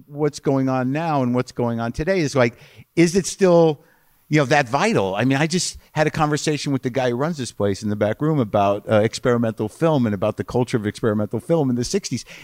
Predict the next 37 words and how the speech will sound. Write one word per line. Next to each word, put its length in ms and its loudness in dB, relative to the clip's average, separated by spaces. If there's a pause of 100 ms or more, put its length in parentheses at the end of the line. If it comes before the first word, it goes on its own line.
And 140 -2
I 80 0
don't 140 0
know 80 0
if 100 -4
I'm 120 -4
getting 340 0
weird 280 2
or 80 -2
jaded 440 -4
or 160 -4 (180)
old, 380 4
but, 160 2 (200)
you 80 -4
know, 140 0
I 160 -2
was, 420 -2 (120)
when 240 -2
I 40 0
was 160 0
younger, 280 2
it 60 4
was 200 -4
like, 180 -6
"Yeah, 120 -4
I 40 0
gotta 200 0
see 140 0
these 180 -2
Stan 260 -2
Brakhage 460 -2
movies." 340 -4
I 40 0
mean, 140 2
it's 120 -2
very 220 4
important 600 0